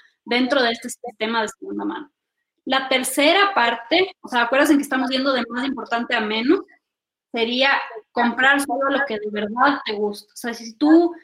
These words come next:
por ejemplo, nosotros en el círculo tenemos esta teoría y nos, y nos manejamos así, como que si viene gente y se prueba un montón de cosas, sí, qué hermoso, ta, ta, ta. Para nosotros obviamente es importante vender, pero al mismo tiempo yo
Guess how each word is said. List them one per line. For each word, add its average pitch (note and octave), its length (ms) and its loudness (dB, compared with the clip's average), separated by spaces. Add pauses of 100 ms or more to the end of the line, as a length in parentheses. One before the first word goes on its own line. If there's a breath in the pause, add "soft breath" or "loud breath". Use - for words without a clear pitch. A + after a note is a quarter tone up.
(440 loud breath)
por C4 120 4
ejemplo, C4 280 2
nosotros C#4 460 2
en B3+ 80 0
el A3+ 100 -4
círculo C#4 400 0
tenemos B3+ 400 -2
esta B3+ 300 -2
teoría B3 380 2
y C#4+ 80 4
nos, A#3+ 240 -2
y A3+ 120 -4
nos A#3 120 -6
manejamos A#3 540 4
así, A#3 500 0
como A#3 180 -6
que B3 100 -8
si B3 160 -8
viene C#4 320 4
gente C#4+ 360 2
y C#4 40 -2
se B3 100 -4
prueba C4 240 -4
un C#4 120 -2
montón C4+ 180 -8
de C4+ 140 -10
cosas, C#4+ 420 2
sí, D#4+ 160 4
qué C#4+ 60 -2
hermoso, C#4+ 440 2
ta, B3+ 120 -6
ta, B3 100 -12 (100)
ta. C#4 60 2 (360 loud breath)
Para C#4 160 6
nosotros E4+ 400 4
obviamente D#4 480 6
es D4+ 60 6
importante C#4 760 0
vender, A3+ 580 0
pero B3 160 -4
al B3+ 80 -2
mismo D#4 260 8
tiempo D4+ 300 2
yo C4 380 -2